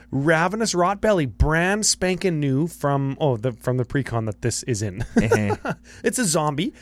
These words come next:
Speaker 1: for five mana, four five. I was gonna put this in my, in my not Innistrad Midnight Hunt review, but it didn't make the cut. When it E T Bs, you sacrifice up to three zombies.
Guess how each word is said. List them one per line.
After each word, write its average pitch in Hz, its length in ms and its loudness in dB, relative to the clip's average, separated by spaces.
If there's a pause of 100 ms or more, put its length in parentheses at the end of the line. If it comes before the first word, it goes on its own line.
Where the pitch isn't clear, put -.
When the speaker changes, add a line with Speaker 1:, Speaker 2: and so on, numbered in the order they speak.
(120)
Speaker 1:
for 175 140 0
five 151 420 0
mana, 156 300 -2
four 175 320 0
five. 160 540 0
I 165 120 4
was 196 160 -2
gonna 233 180 -4
put 190 200 -4
this 185 180 0
in 175 80 -2
my, 143 340 0
in 139 140 -4
my 127 160 -2
not 123 360 0 (180)
Innistrad 127 480 -2
Midnight 120 340 -4
Hunt 113 180 -6
review, 175 360 -4 (460)
but 127 140 2
it 120 120 -4
didn't 120 200 -2
make 104 240 -8
the 107 60 -10
cut. - 240 -10 (260)
When 147 140 2
it 151 100 0
E 190 120 4
T 202 200 -2
Bs, 151 360 0 (280)
you 139 120 -4
sacrifice 156 680 0
up 143 200 -4
to 127 100 -4
three 165 300 -4
zombies. 131 580 -2